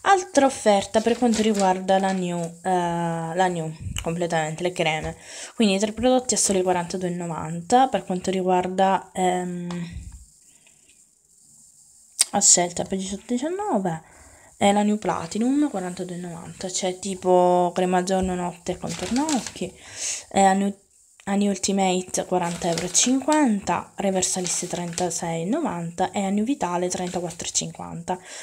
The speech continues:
mentre due prodotti della linea New, la New Clinical, venticinque e novanta. E a grande offerta ritorna, diciamo, un po' il mascara, eh, volumizzante Big Daring S novantacinque.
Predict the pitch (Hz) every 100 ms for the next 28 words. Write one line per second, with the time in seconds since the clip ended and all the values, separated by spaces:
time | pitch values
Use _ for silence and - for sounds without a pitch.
0 | - - 254 214 202 208 254 262 247 208
1 | 190 - - 214 214 185 185 185 185 185
2 | 185 180 165 208 320 - - 185 175 196
3 | 175 175 254 285 233 202 190 185 185 185
4 | 170 165 170 175 185 220 220 - - -
5 | - - - - _ 214 214 220 254 302
6 | 233 208 202 196 196 220 - - 175 180
7 | 196 196 196 180 170 175 170 180 175 170
8 | 175 185 - - 208 190 190 185 180 180
9 | 180 196 208 - 190 180 185 185 185 -
10 | 196 196 190 196 196 196 185 185 185 214
11 | 233 190 190 190 185 - 180 175 175 175
12 | 185 175 170 170 190